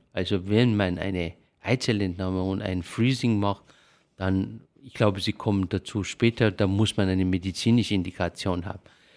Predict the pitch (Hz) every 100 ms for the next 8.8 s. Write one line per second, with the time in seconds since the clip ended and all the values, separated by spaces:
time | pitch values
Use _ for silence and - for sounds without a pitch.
0 | _ _ _ _ - 123 113 117 113 113
1 | 143 135 139 104 104 101 - 135 131 120
2 | 110 98 110 110 110 110 107 117 - 107
3 | 95 95 - 92 90 104 143 139 123 120
4 | 110 113 110 101 - 101 87 - 82 78
5 | 123 - 117 - - 101 98 - 92 85
6 | 85 - 85 85 92 120 - 110 107 101
7 | 98 104 95 101 - 85 95 87 - 87
8 | 98 107 101 - 98 90 92 -